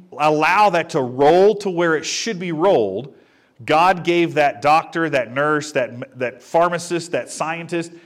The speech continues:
gave them the skill, gave them the intelligence, gave them the know-how, gave them the capital, the funding, the, for all of this to happen.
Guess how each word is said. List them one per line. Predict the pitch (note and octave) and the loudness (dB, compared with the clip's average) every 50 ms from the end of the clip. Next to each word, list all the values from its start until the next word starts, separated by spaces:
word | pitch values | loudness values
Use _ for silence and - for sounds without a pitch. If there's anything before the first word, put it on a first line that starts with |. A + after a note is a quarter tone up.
| _ _ _ _ - A#2 | _ _ _ _ -16 -6
gave | - E3 F3 G3 F#3 | 0 0 0 0 0
them | E3 F3 D3+ | -2 -6 -6
the | - C3 | -6 -8
skill, | - - - - - E3+ F3 F3 F3+ F#3+ G3 A3 G#3 - - - _ | -8 -8 -12 -12 -8 -4 -2 0 2 2 0 0 -2 -6 -12 -14 _
gave | - D#3+ E3 D#3+ | -2 -2 0 -2
them | D#3+ D3 | -2 -6
the | C#3 B2+ | -8 -8
intelligence, | A#2+ A#2 - F3 F3+ F#3 F#3 E3 F#3 F#3+ E3+ F3+ | -8 -6 -2 0 0 0 0 0 -4 -8 -8 -6
gave | E3+ E3 D#3 | -6 -6 -6
them | D3+ C#3 | -6 -8
the | B2 | -10
know-how, | B2 C3+ D3+ E3+ F3 E3+ E3+ E3+ F3 E3+ | -6 -2 0 0 0 2 0 0 0 0
gave | D3+ D3+ D3 C#3 | 0 -2 -6 -6
them | C3+ B2+ | -6 -10
the | A2+ G#2 | -12 -14
capital, | - - - F#3 E3+ F3+ F#3+ F3+ F3 D#3 | -12 -6 -6 -6 -4 -4 -4 -4 -2 -2
the | C3+ A#2+ | -4 -6
funding, | - - - F#3+ F#3+ F#3 F3+ F3+ F#3 F3+ F3 D3 | -6 -2 -2 -2 -2 -2 -2 -4 -4 -4 -4 -8
the, | C3+ - - - - _ _ _ | -10 -10 -12 -20 -20 _ _ _
for | _ - E3+ D3+ | _ -4 -2 2
all | E3 E3+ F#3 G#3+ G#3+ G#3 | 4 6 6 6 6 4
of | F#3+ | 2
this | G3 F#3+ G3+ | 0 -2 -4
to | F3+ D#3 | -8 -6
happen. | F3 F3+ E3+ D#3+ - A#2+ - | -6 -4 -6 -6 -8 -10 -14